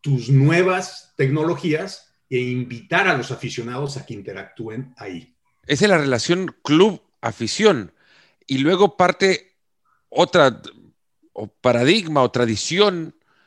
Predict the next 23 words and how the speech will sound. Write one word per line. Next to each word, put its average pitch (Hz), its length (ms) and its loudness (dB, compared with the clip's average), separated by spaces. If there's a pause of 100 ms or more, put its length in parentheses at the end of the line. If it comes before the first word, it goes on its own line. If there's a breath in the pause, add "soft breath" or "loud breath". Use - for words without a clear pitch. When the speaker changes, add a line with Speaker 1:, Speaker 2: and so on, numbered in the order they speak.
(420 soft breath)
Speaker 2:
que 131 120 -2
también 165 380 0
debe 156 220 4
romperse 139 760 2
a 127 120 2
partir 131 400 2
de 143 100 0
las 135 140 4
nuevas 151 300 0
formas 139 420 0
de, 117 120 -2
de 95 220 -4
comunicarse 117 680 -4
y 123 40 0
las 101 100 0
nuevas 127 220 0
formas 117 240 -2
de 101 100 -2
consumir, 110 520 -6
que 170 80 0
es 156 40 6
la 147 80 6
relación 135 480 0